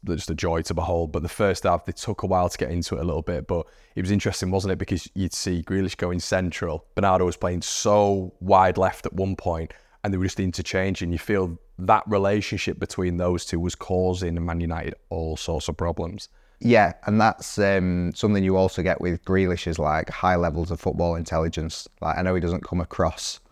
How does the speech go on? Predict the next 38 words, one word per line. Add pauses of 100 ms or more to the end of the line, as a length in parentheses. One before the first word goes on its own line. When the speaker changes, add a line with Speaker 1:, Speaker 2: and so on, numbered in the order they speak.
(240)
Speaker 2:
off
the
pitch
like
he's
the
brightest,
but (240)
his
footballing
brain
is
incredible,
and (640)
his
ability
to
link
up
with
Bernardo
Silva
was (120)
amazing,
like,
the
best
player
on
the
pitch. (260)
But
being
on
the
left, (160)
like, (140)
took